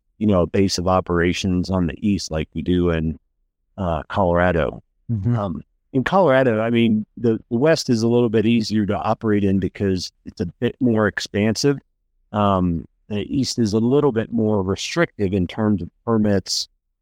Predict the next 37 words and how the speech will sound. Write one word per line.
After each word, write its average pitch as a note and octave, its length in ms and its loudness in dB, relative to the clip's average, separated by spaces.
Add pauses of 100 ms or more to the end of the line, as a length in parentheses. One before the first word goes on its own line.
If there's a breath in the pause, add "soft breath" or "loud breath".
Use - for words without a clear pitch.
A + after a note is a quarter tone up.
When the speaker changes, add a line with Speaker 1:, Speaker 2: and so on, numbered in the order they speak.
(200)
Speaker 1:
um, F2+ 360 -2
length G#2+ 300 0
of F#2+ 100 -4
trails F#2+ 540 0
and F2+ 180 -4
things F#2 240 -4
like E2 220 -4
that, F2+ 240 -2
that - 140 -14
you F#2 100 -6
can F2+ 180 -6
do F#2 200 2
when F2 200 0
you D#2 60 -2
take - 400 -8
groups G#2 280 -2
of - 180 -10
people D#2 300 -10
into D#2 200 -8
the - 80 -16
backcountry. - 600 -10 (240)
Speaker 2:
Hmm. G#2+ 200 -2 (500)
Speaker 1:
But G#2+ 200 -2 (160)
we B2 140 4
would A#2 180 2
figure A2 200 2
it G#2+ 80 2
out. E2 160 2
We've A#2 140 0
done B2+ 200 0
trips A#2+ 320 -4
in G#2 320 2 (400)
New G#2 120 0
Hampshire, A#2+ 800 2 (580)
um, F#2 600 2 (160)
New A2 160 0
York, A2 560 0